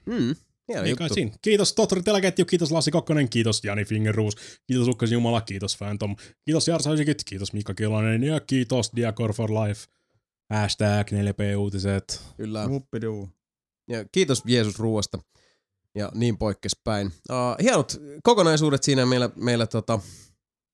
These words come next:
Speaker 2: Aitseraa.
Speaker 1: jälleen kerran. Oikein hyvää settiä. Pistäkää taas niitä uutisia tulemaan vielä kerran. Teillä on aikaa täräyttää ennen kuin mennään kesälaitumille lompsuttelemaan. Elikkä muistakaahan sitten olla skarppina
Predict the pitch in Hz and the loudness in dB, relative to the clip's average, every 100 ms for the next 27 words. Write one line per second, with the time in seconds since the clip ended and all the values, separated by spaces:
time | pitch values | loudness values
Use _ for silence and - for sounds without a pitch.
0 | - 113 110 107 131 113 95 95 180 156 | -12 -10 -8 -2 0 2 0 2 4 4
1 | 208 208 - 131 117 101 117 104 110 101 | 2 0 -2 -4 0 0 0 -2 -2 -2
2 | - 175 165 - 113 101 - - 233 - | 0 0 0 -2 -2 -2 -4 0 0 2
3 | 185 175 156 156 147 147 131 123 117 131 | -2 0 2 2 2 2 2 2 2 2
4 | 113 107 104 202 143 151 139 120 107 110 | 2 2 4 4 4 2 2 2 0 0
5 | 104 110 107 113 110 - 95 95 _ _ | 2 0 0 0 -2 -2 -6 -6 _ _
6 | - 123 110 98 - 104 104 107 101 107 | -2 0 0 -2 -2 -2 0 0 -2 -2
7 | 104 101 95 90 _ _ - 180 147 139 | -2 0 -2 -4 _ _ 0 2 4 4
8 | 120 117 113 104 - 120 120 - 110 110 | 4 4 2 0 -2 2 2 2 -2 -2
9 | 98 98 98 90 _ - _ _ - 90 | 0 0 0 -4 _ -20 _ _ -10 -10
10 | - - 120 113 110 110 104 101 101 - | -8 -4 0 0 0 -2 0 0 -2 -4
11 | 98 135 120 - 139 123 120 104 | 0 2 2 2 0 0 0 -2